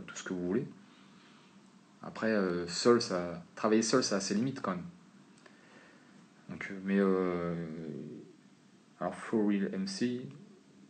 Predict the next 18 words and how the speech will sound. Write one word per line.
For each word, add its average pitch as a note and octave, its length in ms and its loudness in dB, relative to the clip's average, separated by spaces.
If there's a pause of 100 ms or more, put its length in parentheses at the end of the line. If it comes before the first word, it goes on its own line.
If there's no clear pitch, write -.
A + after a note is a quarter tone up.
je G2 140 0
regarderai, G#2+ 380 6
parce G#2+ 680 0
que A2 100 -4
je, G#2+ 80 0
je G2+ 140 -2
vois A2+ 140 6
souvent, C3+ 400 2
euh, G2+ 380 4 (260)
<coughs> - 280 12
pas B2+ 80 8
mal B2 120 6
d'entre A#2 240 2
vous B2+ 60 4
travailler G#2 340 4
chez, F2+ 420 0
chez - 180 -2
eux, G#2 180 2